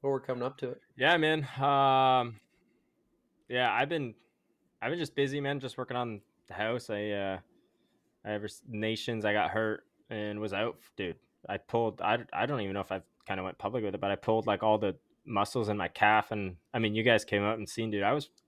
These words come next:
Speaker 2: I was hurting. Like, there's no way I could ride or really do too much. Like, I was, uh, kinda down and out, so, um, kinda chilled for a couple weeks or whatever, and then I, uh, went straight into just renoing my basement,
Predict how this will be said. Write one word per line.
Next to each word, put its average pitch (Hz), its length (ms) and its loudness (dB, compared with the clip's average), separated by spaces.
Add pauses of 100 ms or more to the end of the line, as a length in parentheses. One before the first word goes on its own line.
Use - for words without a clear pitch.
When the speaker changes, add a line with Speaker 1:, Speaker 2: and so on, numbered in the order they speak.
(120)
Speaker 2:
I 104 140 6
was 143 100 2
hurting. 104 260 0
Like, 87 100 -6
there's 98 220 -2
no 110 180 4
way 101 180 4
I 101 40 2
could 82 120 -6
ride 95 320 6
or 87 280 -6
really 95 260 -2
do 101 200 -2
too 107 220 -6
much. 95 340 -4
Like, 92 160 -2
I 95 80 2
was, 95 280 -2
uh, 92 240 2 (540)
kinda 135 240 8
down 117 220 10
and 107 100 4
out, 127 240 2
so, 101 340 2 (140)
um, 107 440 -2
kinda 110 260 0
chilled 117 400 0
for 117 220 2 (220)
a - 40 -20
couple 107 200 -2
weeks 120 300 -2
or 113 60 0
whatever, 120 400 2
and 113 120 2
then 98 160 0 (880)
I, 95 220 2
uh, 98 360 2 (160)
went 110 180 -2
straight 104 280 0
into 110 180 2
just 98 220 -4
renoing 104 340 2
my 92 140 -2
basement, 95 540 -2